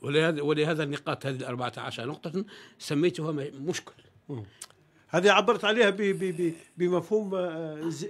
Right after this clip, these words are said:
Speaker 2: ز-، زئبقية يجب تحديدها.
Speaker 1: يجب تحديدها.
Speaker 2: أنت، أنت
Speaker 1: بس
Speaker 2: أعطيت
Speaker 1: ما،
Speaker 2: سؤال
Speaker 1: ما،
Speaker 2: مفتوح الآن.
Speaker 1: بس
Speaker 2: لمن يجب تحديده؟ من
Speaker 1: تحديده
Speaker 2: الذي يحدده؟ الفيلسوف،
Speaker 1: تحديده
Speaker 2: العالم، الإنسان؟
Speaker 1: حد، حد، حد، حد، حددها مفهوم، المفهوم التطوري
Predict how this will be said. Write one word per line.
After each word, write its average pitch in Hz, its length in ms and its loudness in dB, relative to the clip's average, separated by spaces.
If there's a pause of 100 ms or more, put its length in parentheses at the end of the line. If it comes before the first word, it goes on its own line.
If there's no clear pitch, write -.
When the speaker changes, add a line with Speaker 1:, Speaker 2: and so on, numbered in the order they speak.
Speaker 2:
ز-، 156 220 -6 (100)
زئبقية 196 680 -6
يجب 214 280 -4
تحديدها. 127 600 -8
Speaker 1:
يجب 117 240 -2
تحديدها. - 680 -12
Speaker 2:
أنت، 151 160 -2
أنت 180 220 0
Speaker 1:
بس - 80 4
Speaker 2:
أعطيت 160 300 8
Speaker 1:
ما، 165 80 2
Speaker 2:
سؤال 247 260 12
Speaker 1:
ما، 240 80 8
Speaker 2:
مفتوح 202 280 4
الآن. 131 240 -2 (200)
Speaker 1:
بس 160 140 2
Speaker 2:
لمن 254 360 8
يجب 175 280 4
تحديده؟ 139 520 -6
من 110 100 -10 (260)
Speaker 1:
تحديده 240 260 4
Speaker 2:
الذي 214 240 6
يحدده؟ 165 460 2
الفيلسوف، 170 500 2
Speaker 1:
تحديده 165 260 0
Speaker 2:
العالم، 175 320 2 (300)
الإنسان؟ 170 720 0 (500)
Speaker 1:
حد، 160 220 -8
حد، 139 320 -10
حد، 147 240 -12 (280)
حد، - 280 -8
حددها 147 480 -2
مفهوم، 160 560 -2 (320)
المفهوم 156 600 -2
التطوري 185 880 4